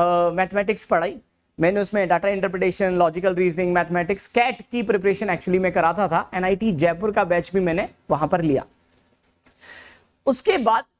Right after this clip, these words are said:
जब around सात से आठ महीने हो गए, मेरा एक कॉलेज जूनियर,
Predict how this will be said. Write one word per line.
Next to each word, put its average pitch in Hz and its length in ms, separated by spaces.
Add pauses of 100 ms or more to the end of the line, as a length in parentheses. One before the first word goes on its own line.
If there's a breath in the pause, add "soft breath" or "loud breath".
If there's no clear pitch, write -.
(360)
जब 262 200
around 247 280
सात 220 280
से 262 120
आठ 233 240
महीने 240 280
हो 214 200
गए, 180 200 (260)
मेरा 202 240
एक 226 220
कॉलेज 190 280
जूनियर, 190 420